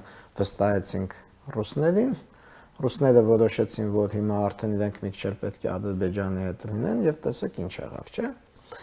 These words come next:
Հիմա նույն բանը այսօր կատարվում է Արցախում։ Արցախում Արցախի ժողովրդի անվտանգությունը վստահել ենք ռուսներին,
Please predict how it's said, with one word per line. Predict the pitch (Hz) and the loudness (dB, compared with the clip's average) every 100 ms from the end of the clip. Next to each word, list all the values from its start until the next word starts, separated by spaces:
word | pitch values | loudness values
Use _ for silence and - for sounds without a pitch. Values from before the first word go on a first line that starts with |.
| - - - | -18 -20 -4
Հիմա | 104 110 110 - - | 2 4 4 2 -2
նույն | 117 139 143 | 4 8 12
բանը | 135 214 165 | 12 12 10
այսօր | 127 170 170 | 8 4 4
կատարվում | 127 123 127 143 - | 4 6 4 4 0
է | - 123 - | 0 -2 -6
Արցախում։ | 147 135 - 147 - - - - _ _ _ _ - _ _ - | -4 -4 -2 -4 -4 -10 -14 -20 _ _ _ _ -20 _ _ 2
Արցախում | 110 - 147 135 131 107 90 - - - - - - - - - | 2 6 4 4 2 -2 -4 -12 -20 -20 -20 -20 -20 -20 -18 0
Արցախի | 120 117 - 120 120 | 2 4 4 4 2
ժողովրդի | 107 117 113 - 113 | 4 4 4 0 -4
անվտանգությունը | 107 107 107 - 107 104 98 - 95 | 0 0 -2 -2 0 0 -2 -4 -4
վստահել | 95 92 - 110 92 90 | -4 -6 -4 -2 -2 -2
ենք | - - - _ _ | -6 -12 -18 _ _
ռուսներին, | - 95 - 135 196 254 | -8 -6 -2 0 2 2